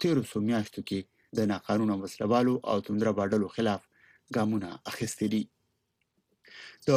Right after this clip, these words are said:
پاکستان تحریک انصاف حکومت د ترهګرو مالي مرستو او د پیسو غیر قانوني انتقال مخنیوي قانون منظورولو لپاره راتلونکې هفته د پارلمان شریکې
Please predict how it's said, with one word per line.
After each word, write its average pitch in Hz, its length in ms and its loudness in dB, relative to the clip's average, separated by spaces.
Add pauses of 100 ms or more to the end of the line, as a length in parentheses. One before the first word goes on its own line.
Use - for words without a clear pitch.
(120)
پاکستان 139 480 2
تحریک 139 280 0
انصاف 117 360 0
حکومت 123 320 -2
د 117 160 -4
ترهګرو 107 360 0 (100)
مالي 101 260 2
مرستو 123 300 -2 (160)
او 113 140 2
د - 140 -6
پیسو 110 360 0
غیر 110 220 0
قانوني 110 300 0 (100)
انتقال 107 480 -2
مخنیوي 113 440 0 (500)
قانون 135 340 2
منظورولو 101 540 0
لپاره 117 320 0 (140)
راتلونکې 104 500 -4
هفته 113 260 -2 (500)
د - 20 0 (180)
پارلمان 104 420 2 (100)
شریکې 120 280 -2